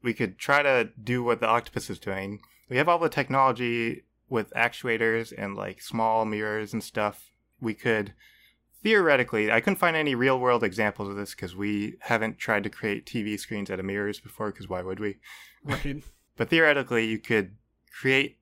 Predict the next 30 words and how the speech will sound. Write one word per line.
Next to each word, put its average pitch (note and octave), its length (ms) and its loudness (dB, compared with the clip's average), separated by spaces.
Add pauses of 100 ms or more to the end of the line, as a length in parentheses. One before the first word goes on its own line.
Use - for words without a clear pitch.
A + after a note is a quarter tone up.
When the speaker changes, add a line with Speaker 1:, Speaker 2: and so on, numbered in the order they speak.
(140)
Speaker 1:
actuator A2+ 960 2
controlled A2 840 0
nano G#2+ 480 0
mirrors G2+ 680 -4 (540)
to G#2 520 0
interfere A2 920 -2 (160)
the G#2 80 -10
light G#2 300 0
in G2+ 160 -6
very B2 200 2
specific B2 500 -8
ways G2+ 320 -4
to - 100 -20
create A2+ 480 -2 (200)
colors, G2 720 0
to G#2 100 -8
create G#2 460 -2
movies. F#2+ 680 -6
Speaker 2:
<laughs> - 1040 -10 (240)
Speaker 1:
And, C3+ 140 4
and C3 160 4
it B2+ 80 4
doesn't C3+ 280 2
use A#2 200 2
any, A2 220 2
like, G2 160 -2
pigments G#2+ 320 -2
or G2+ 60 -6
dyes. F#2 360 0
It's - 380 -10